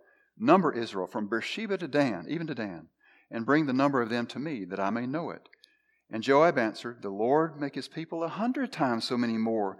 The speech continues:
as they be.'" You know, God's, if God's with us, you know, he's gonna deal with it. He's, we,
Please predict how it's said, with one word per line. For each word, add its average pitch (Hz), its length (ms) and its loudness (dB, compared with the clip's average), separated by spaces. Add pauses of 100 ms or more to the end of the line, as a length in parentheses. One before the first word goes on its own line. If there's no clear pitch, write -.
(140)
as 113 100 -6
they 165 140 4
be.'" 160 480 -4 (680)
You 151 60 -12
know, - 160 -8 (880)
God's, 170 380 -2 (220)
if 139 360 -10
God's 175 260 2
with 135 200 0
us, 95 240 -6
you 127 120 -6
know, 120 80 -4
he's 156 160 -4
gonna 127 220 -2
deal 127 260 0
with 92 160 -6
it. - 100 -14
He's, 135 200 -6 (1300)
we, 135 160 -6